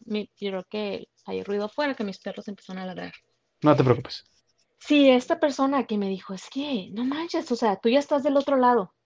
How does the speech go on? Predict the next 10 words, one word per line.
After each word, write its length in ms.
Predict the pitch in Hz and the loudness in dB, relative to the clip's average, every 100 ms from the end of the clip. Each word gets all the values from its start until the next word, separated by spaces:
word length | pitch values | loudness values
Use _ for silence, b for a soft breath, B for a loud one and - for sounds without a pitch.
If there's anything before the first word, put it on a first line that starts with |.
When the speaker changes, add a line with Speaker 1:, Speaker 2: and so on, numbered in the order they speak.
| _ | _
Speaker 1:
O 60 | |
sea, 100 | 208 | -12
si 140 | - 254 | 0 2
el 100 | 240 | 4
mexicano 540 | 233 226 - 240 277 | 2 0 2 2 2
aquí 220 | 294 285 269 | 0 -6 -4
ya 120 | 269 | -2
probó 360 | 269 254 247 | 0 2 0
tu 100 | 233 | -2
salsa 440 | 240 226 220 - | -2 0 0 -2